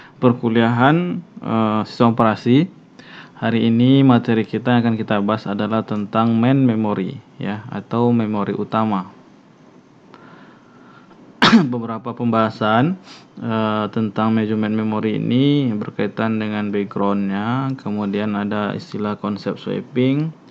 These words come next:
kemudian bagaimana alokasi memori yang berdekatan, ya,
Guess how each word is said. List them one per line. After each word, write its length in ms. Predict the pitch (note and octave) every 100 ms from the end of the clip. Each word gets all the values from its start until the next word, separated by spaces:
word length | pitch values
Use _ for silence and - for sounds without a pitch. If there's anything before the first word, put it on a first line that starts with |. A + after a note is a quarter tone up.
| - - - -
kemudian 640 | A2 A2 G#2+ A2 A2+ A2+
bagaimana 880 | G#2 G#2 G#2 G#2 G#2 G#2+ A#2+ A#2+ A#2+ - - - - - -
alokasi 560 | A2 A2 G#2+ G#2 -
memori 560 | A2+ G#2+ G#2 G#2 A2+ A2+
yang 480 | G#2+ G#2+ G#2 G#2+ A2+
berdekatan, 800 | B2 A#2 A2+ G#2+ G#2 - A#2 C3+
ya, 160 | A#2+